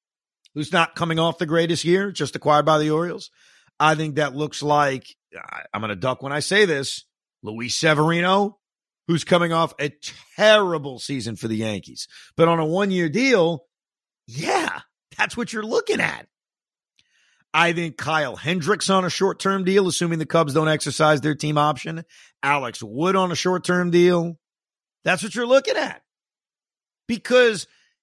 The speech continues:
i-, if you're Jordan Montgomery and you can get a five-year deal or a four-year deal, you're taking it. If you're Sonny Gray and you can get a four or five-year deal, you're taking it.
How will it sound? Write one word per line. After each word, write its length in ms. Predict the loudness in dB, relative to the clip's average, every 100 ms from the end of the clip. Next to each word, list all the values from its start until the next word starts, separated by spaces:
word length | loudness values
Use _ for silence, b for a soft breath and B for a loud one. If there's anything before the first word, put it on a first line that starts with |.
| _ -20
i-, 140 | -18 -6
if 220 | -4 0
you're 220 | 0 0
Jordan 400 | 0 2 2 2
Montgomery 680 | 0 0 2 2 2 -2 -4
and 160 | -6
you 120 | -4 -6
can 140 | -2
get 120 | -2
a 60 | -2
five-year 560 | 0 2 2 2 -2
deal 260 | 0 2 2
or 80 | 0
a 80 | -2
four-year 420 | 0 2 2 0
deal, 320 | 2 2 2 0
you're 140 | -4
taking 540 | -2 -2 -2 -4 -4
it. 180 | -4 -8 _ _ -6
If 100 | -2
you're 120 | -2
Sonny 380 | 0 0 2 0
Gray 400 | 2 4 2 0
and 80 | -4
you 100 | -4
can 100 | 0
get 160 | 0
a 60 | 0
four 320 | 0 2 2
or 60 | 2
five-year 480 | 2 2 2 0 2
deal, 360 | 2 2 -2 -8 -8
you're 180 | -4 -4
taking 460 | 2 2 4 -2
it. 120 | -4